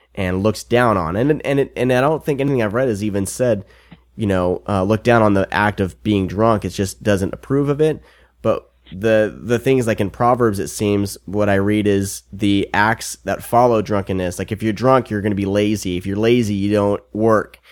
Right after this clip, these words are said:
If you don't work, you don't put food on the table. You don't take care of your family. Kind of a,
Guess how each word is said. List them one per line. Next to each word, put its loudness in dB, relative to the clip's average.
If -20
you 2
don't 2
work, 0
you -2
don't 0
put 0
food 2
on 2
the 0
table. 0
You 0
don't -4
take -4
care -6
of -2
your -4
family. -2
Kind -4
of -2
a, -2